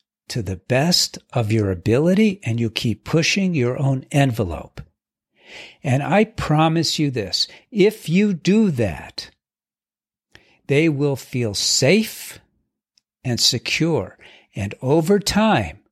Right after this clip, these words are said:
they will be able to evolve without pressure. On the other hand, I'm gonna pretend I'm a psychologist, and they say, "Well, you look for the right moment and da, da, da, da, da, da."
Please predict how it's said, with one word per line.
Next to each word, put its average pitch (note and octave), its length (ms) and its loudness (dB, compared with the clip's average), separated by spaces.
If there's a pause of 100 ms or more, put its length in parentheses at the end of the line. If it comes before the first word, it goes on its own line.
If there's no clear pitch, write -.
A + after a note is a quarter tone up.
(720)
they C3+ 240 4
will C#3+ 340 2
be C3+ 280 -2
able D3 400 2
to - 240 0
evolve A2+ 840 2
without B2 600 -6
pressure. - 580 0 (1400)
On C3+ 200 0
the E3 260 0
other A3+ 320 4
hand, F#2 500 -4 (480)
I'm C#3 160 -2
gonna A2+ 160 -2
pretend C3 460 0
I'm A2 140 0
a G2+ 40 -2
psychologist, G2 1120 0
and A2 140 -8
they G#2+ 180 -2
say, G2 240 -2
"Well, G#2+ 280 0
you G#2+ 180 -4
look F#3 320 -2
for F3 180 0
the C3 140 0
right B2 360 2
moment A2 840 0
and F2 220 -10
da, C#3+ 200 2
da, B2+ 140 2
da, G#2+ 120 2
da, F#2 160 -4
da, F#2 140 -6
da." F2 320 -8